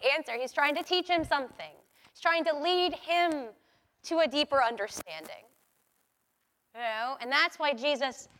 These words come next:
asks us questions. And today, Jesus is asking us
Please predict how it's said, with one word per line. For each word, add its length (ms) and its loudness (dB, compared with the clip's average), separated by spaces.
asks 580 -2
us 460 0
questions. 760 -4
And 100 -10
today, 340 2
Jesus 340 -4
is 40 -12
asking 520 0
us 120 -10